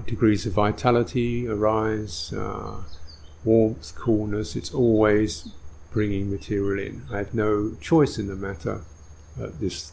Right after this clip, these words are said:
level of consciousness. So it's always accessible. It's, uh, sanditiko, immediately, directly accessible,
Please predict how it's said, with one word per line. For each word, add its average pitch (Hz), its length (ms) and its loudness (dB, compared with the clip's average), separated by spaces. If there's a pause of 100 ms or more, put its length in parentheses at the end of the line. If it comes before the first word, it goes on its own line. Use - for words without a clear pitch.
level 101 340 2
of 98 140 -2
consciousness. - 720 -4 (1900)
So 131 180 2
it's 127 180 2
always 147 420 8
accessible. - 760 0 (1040)
It's, - 340 -10
uh, 107 220 -4
sanditiko, 113 1000 4
immediately, 117 640 2
directly 123 580 2
accessible, 113 840 0